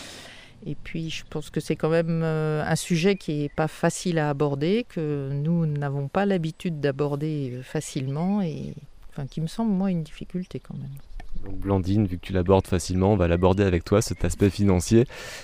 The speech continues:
Speaker 2: Donc, euh, revenir sur le statut juridique de la S C I, qu'est-ce que c'est et comment ça marche financièrement ?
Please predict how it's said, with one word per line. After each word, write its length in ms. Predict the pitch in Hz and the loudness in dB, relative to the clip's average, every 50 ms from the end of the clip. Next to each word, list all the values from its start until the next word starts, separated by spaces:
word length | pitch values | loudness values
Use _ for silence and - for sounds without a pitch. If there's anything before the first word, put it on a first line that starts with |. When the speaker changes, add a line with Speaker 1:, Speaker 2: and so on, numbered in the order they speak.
| - - - | -16 -6 0
Speaker 2:
Donc, 300 | 95 92 92 90 - 92 | 4 4 4 4 4 4
euh, 160 | 92 92 90 | 6 6 6
revenir 360 | 85 95 101 98 104 107 107 | 6 6 6 8 8 6 6
sur 180 | - - - 90 | 4 2 0 0
le 80 | 85 82 | 0 2
statut 340 | - - 98 - - 104 | 4 4 4 4 4 2
juridique 340 | 95 95 95 95 92 101 104 | 2 2 2 2 2 2 2
de 80 | 98 95 | 4 4
la 120 | 87 87 | 4 4
S 80 | 85 - | 2 0
C 160 | - - 98 | 0 2 2
I, 120 | 107 135 | 2 2
qu'est-ce 240 | - - 85 - - | 0 -2 -6 -6 -4
que 100 | - 85 | -4 -4
c'est 300 | 85 - - 101 117 143 - - - | -2 0 0 0 0 0 -2 -6 -4
et 100 | - 87 | -4 -4
comment 220 | - - 92 95 101 | 0 0 0 0 2
ça 160 | - - 87 | 0 0 0
marche 320 | 87 90 90 101 - - | 2 2 0 0 -2 -4
financièrement ? 720 | - - 98 90 85 82 - - 90 87 92 92 92 95 | -4 -2 -2 -2 -2 -2 -2 -2 0 0 2 2 2 0